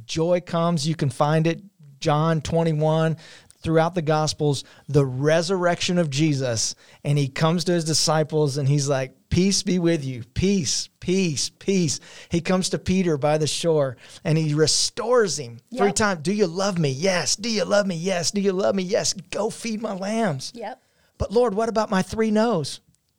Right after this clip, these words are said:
Speaker 1: That's why I gave you three yeses this time.
Speaker 2: Right.
Speaker 1: That's why I gave you an opportunity.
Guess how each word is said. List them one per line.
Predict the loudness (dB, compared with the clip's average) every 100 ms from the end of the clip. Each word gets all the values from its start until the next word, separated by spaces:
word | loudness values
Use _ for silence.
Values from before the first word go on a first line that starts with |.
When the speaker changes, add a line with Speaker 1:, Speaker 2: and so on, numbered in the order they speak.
| _ -12
Speaker 1:
That's | -6 -2
why | 0 2
I |
gave | 4 4
you | 2
three | -2 0
yeses | 4 4 4 -2
this | 2 2
time. | 0 0 2 0 -4 -6
Speaker 2:
Right. | -2
Speaker 1:
That's | -2 0
why | 0
I | 2
gave | 4 4 4
you |
an | 2
opportunity. | 0 0 -2 2 2 2 0 -4